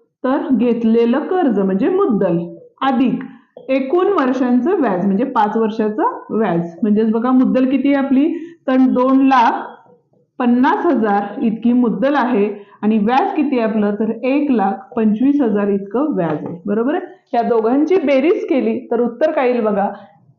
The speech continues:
इथं शून्य, शून्य, शून्य आले, एक, दोन, तीन, बरोबर आहे. इथं बघा, शून्य आणि पाच, पाच आले, दोन आणि पाच, सात आले आणि इथं आले तीन, म्हणजे तीन लाख पंच्याहत्तर.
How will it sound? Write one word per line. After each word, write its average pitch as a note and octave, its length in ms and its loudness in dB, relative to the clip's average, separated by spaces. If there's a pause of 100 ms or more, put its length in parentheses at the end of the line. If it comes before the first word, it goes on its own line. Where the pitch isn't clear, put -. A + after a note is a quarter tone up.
(120)
इथं A#3 200 0
शून्य, B3+ 400 2 (180)
शून्य, A#3+ 340 2
शून्य C#4 320 2
आले, F3 160 -2 (140)
एक, G3+ 200 0
दोन, G#3 280 2
तीन, - 280 0
बरोबर B3 280 0
आहे. E4 100 -2
इथं A3+ 240 -2
बघा, A#3 220 -2
शून्य A#3+ 280 2
आणि A#3+ 140 2
पाच, B3 320 -2 (320)
पाच G#3 240 0
आले, E3 200 -2 (140)
दोन G#3+ 280 0
आणि A#3 140 2
पाच, B3+ 300 -2 (180)
सात C#4 260 2
आले G3+ 240 0 (340)
आणि G3 120 0
इथं G3 160 -2
आले G3 220 0
तीन, - 540 -4
म्हणजे F3+ 220 -2
तीन G3+ 280 0
लाख D4 220 -4
पंच्याहत्तर. F3+ 400 -4